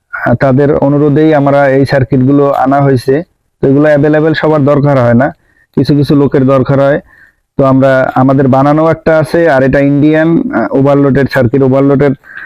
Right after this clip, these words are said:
আহ, দুইটা মডেলের সুইচেরই সার্কিট আছে, এই একটা মডেল আর এই একটা মডেল। এটা হলো আহুজা একশো বিশ ওয়াট, অরিজিনাল আহুজা একশো বিশ ওয়াটের যে সার্কিটটা থাকে, same to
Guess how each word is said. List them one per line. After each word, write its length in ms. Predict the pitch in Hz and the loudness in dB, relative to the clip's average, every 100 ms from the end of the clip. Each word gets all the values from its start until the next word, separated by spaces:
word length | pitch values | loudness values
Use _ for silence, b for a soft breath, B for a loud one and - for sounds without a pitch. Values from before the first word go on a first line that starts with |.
| B | B
আহ, 320 | 127 127 127 | -2 0 2
দুইটা 340 | 127 143 143 160 | 2 2 2 2
মডেলের 360 | 156 151 151 | 0 0 0
সুইচেরই 460 | 143 156 143 147 156 | 0 0 2 2 0
সার্কিট 400 | 147 131 143 127 | 0 -2 0 0
আছে, 240 | 117 143 202 - _ _ _ | 0 -2 -4 -8 _ _ _
এই 140 | 131 139 | -2 -2
একটা 220 | - 151 | -2 0
মডেল 420 | 143 131 165 180 | 0 2 0 0
আর 160 | 131 131 | 0 2
এই 100 | 139 | 0
একটা 200 | - 123 | 0 0
মডেল। 360 | 113 98 104 104 _ _ _ _ _ _ _ _ _ - - - - - - - - - - - - - - - _ - B B B B B | 2 0 -2 -6 _ _ _ _ _ _ _ _ _ -20 -20 -14 -14 -14 -14 -12 -10 -12 -12 -12 -10 -10 -12 -18 _ -20 B B B B B
এটা 200 | 135 147 | -2 2
হলো 200 | 151 160 | 2 2
আহুজা 540 | 156 - 135 151 151 160 | 0 0 0 2 2 2
একশো 360 | 135 - 160 | 0 -2 -2
বিশ 300 | 131 147 - | 2 2 2
ওয়াট, 360 | 151 151 151 - - _ - | 0 0 -2 -8 -18 _ -4
অরিজিনাল 440 | 143 139 170 170 | -2 0 0 0
আহুজা 320 | 151 156 151 156 | 2 2 0 0
একশো 240 | - 165 | -2 0
বিশ 300 | 127 139 - | 2 0 0
ওয়াটের 460 | 156 147 156 139 120 | 0 2 0 0 0
যে 180 | 143 | 0
সার্কিটটা 540 | 147 135 127 139 - 147 | 0 -2 -2 -4 -4 -4
থাকে, 320 | 143 139 156 | -2 -2 -2
same 360 | 147 - 165 | -4 -4 -2
to 100 | 160 | 0